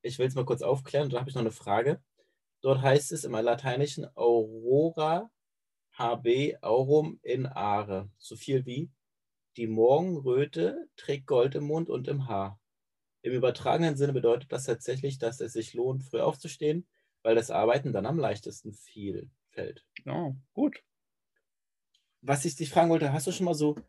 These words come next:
Speaker 1: kennst du das von früher, so Gold- und Silberschürfen, ähm, als Kind? Zum Beispiel beim Filmpark Babelsberg habe ich das mal in Erinnerung, habe ich das mal gemacht. Da haben wir uns dann als Kinder da an so ein Becken gestellt und dann haben wir Silber geschürft. Also Sand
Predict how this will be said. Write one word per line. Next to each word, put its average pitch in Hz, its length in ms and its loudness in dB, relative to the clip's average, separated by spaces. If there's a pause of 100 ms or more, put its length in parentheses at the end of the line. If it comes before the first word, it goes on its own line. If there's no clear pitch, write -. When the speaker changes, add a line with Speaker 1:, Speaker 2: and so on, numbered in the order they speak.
(400)
Speaker 1:
kennst 170 160 0
du 196 40 0
das - 260 -2 (140)
von 139 180 -4
früher, 165 340 2
so 143 180 2
Gold- 135 360 4
und 139 100 0
Silberschürfen, 175 920 0 (100)
ähm, 131 360 0 (160)
als 127 220 -4
Kind? 175 460 -2 (400)
Zum 139 140 -2
Beispiel 139 240 4
beim 131 140 2
Filmpark 147 640 0
Babelsberg 131 680 0
habe 110 100 -6
ich 113 60 -6
das - 220 -12
mal 110 160 -4
in 110 120 -6
Erinnerung, 117 440 -2
habe 123 160 -4
ich 120 60 -8
das 120 100 -14
mal 123 140 -6
gemacht. 135 280 -2 (540)
Da 127 100 -2
haben 131 80 4
wir 135 60 6
uns 135 100 0
dann 131 160 0
als 104 160 -4
Kinder 131 240 0
da 113 140 0
an 104 80 -4
so 101 100 -6
ein 98 80 -6
Becken 95 240 -8
gestellt 180 380 0
und 175 100 -2
dann 151 80 -2
haben 151 100 -2
wir 170 120 2
Silber 190 260 0
geschürft. 110 540 -2 (260)
Also 117 180 -8
Sand 127 480 2